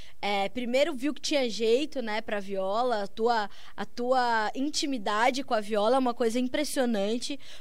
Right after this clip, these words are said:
Você impressiona, né, pela pouca idade, você, você toca barbaridade. <laughs> Como é que, como é que você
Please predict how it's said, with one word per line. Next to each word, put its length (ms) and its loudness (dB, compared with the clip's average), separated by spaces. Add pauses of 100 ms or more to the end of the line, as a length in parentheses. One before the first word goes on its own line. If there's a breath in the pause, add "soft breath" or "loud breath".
Você 340 2
impressiona, 680 -2
né, 120 0
pela 240 0
pouca 340 0
idade, 460 0
você, 300 -2 (560 loud breath)
você 320 4
toca 500 2 (180)
barbaridade. 960 2
<laughs> 20 -8
Como 200 -4
é 80 0
que, 180 -2
como 200 -4
é 60 0
que 100 -8
você 400 -2